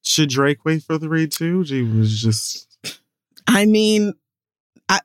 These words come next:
Speaker 2: I had questions for a few different niggas this week, and he was on that list. <laughs>
Speaker 1: All right,
Speaker 2: So,
Speaker 1: so let's just do that.
Speaker 2: so we can do that as well. That ain't no problem.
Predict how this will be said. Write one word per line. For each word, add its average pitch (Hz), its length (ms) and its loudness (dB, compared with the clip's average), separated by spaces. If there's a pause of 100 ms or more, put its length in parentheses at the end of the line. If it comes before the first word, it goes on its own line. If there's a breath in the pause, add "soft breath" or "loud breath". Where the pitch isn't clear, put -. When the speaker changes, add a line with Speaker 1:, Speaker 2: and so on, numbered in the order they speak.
(140)
Speaker 2:
I 262 140 2
had 269 280 0
questions 226 540 0
for 185 140 -2
a 180 60 0
few 240 180 2
different 247 300 2
niggas 262 200 -2
this 262 240 -6
week, 277 240 2
and 185 160 0
he 226 160 4
was 190 240 0 (120)
on 196 240 2
that 175 220 2
list. - 580 -4
<laughs> - 20 -8
Speaker 1:
All - 600 -4
right, 370 100 2
Speaker 2:
So, - 60 0
Speaker 1:
so 320 120 2
let's 320 200 0
just - 180 -6
do 240 100 0
that. 180 60 4
Speaker 2:
so 226 120 4
we 233 160 4
can 247 160 4
do 247 160 -4
that 247 200 -6
as 262 200 -4
well. 269 240 -2
That 233 160 0
ain't 202 200 6
no 202 160 4
problem. 190 500 0